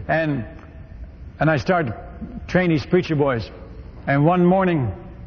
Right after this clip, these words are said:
I was, they woke me up early, and they said, "Tuan, come out here." And I came out, and I said, "What's this?" And they had all these pineapples laid on the, on the front porch, and they said, "Tuan, take 'em in the house. It's not right for our people to steal your pineapples. Take 'em in the house."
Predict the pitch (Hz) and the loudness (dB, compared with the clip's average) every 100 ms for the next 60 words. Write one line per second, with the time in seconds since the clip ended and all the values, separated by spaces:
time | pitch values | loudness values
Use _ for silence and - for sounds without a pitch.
0 | - - - - 147 156 135 - - 170 | -14 -14 -12 -4 0 2 0 -4 -12 -6
1 | 160 165 175 190 185 175 175 185 175 139 | 2 4 4 4 4 2 4 4 4 0
2 | 113 - - 151 156 156 - 180 135 - | -4 -12 -6 0 2 2 2 0 0 -6
3 | - - - - 180 202 190 180 190 202 | -14 -14 -14 0 4 4 6 4 4 4
4 | 156 180 151 143 151 - 160 160 165 156 | 4 4 4 2 2 4 6 6 4 2
5 | 147 139 147 151 208 - 208 151 147 170 | 2 0 0 2 2 0 -2 2 2 4
6 | 175 196 202 202 202 190 165 190 196 180 | 4 2 2 2 4 2 2 2 2 2
7 | 151 160 190 180 170 151 - - - - | 0 2 2 2 2 0 -4 -14 -6 2
8 | 165 127 185 156 170 180 135 147 143 175 | 2 4 0 2 2 2 2 0 0 0
9 | 143 170 165 139 180 170 160 147 135 147 | 2 2 2 2 0 2 2 2 0 0
10 | 151 120 - - - - - - - - | 0 -2 -10 -14 -16 -18 -18 -18 -10 -4
11 | 151 185 175 170 170 - 175 160 175 175 | 2 2 4 2 0 2 2 2 4 4
12 | 160 135 170 165 156 - 160 156 147 135 | 4 2 4 4 4 2 2 2 -2 0
13 | 175 160 165 151 147 139 113 | 0 2 4 4 4 0 -2